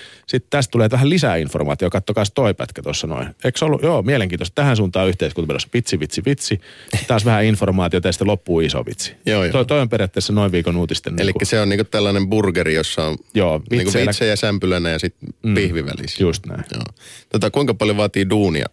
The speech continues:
Speaker 2: tollasen yhden jakson tekeminen?
Speaker 1: Kyllä se, kyllä se va-, va-, vaatii aika paljon. Mä, mä,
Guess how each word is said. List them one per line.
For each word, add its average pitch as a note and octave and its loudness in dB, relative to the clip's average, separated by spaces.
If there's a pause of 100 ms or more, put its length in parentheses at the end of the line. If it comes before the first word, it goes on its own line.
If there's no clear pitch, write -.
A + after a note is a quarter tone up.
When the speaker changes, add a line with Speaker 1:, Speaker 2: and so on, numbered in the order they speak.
(360)
Speaker 2:
tollasen D#2+ 0
yhden D#2+ 0
jakson - -2
tekeminen? D2 -2 (440)
Speaker 1:
Kyllä A2+ 2
se, B2 2 (540)
kyllä B2 4
se C#3+ 2
va-, D#3 2 (120)
va-, D3+ -2
vaatii F2+ 0 (180)
aika F2+ 0
paljon. F2+ 0
Mä, A#2 2
mä, B2+ 0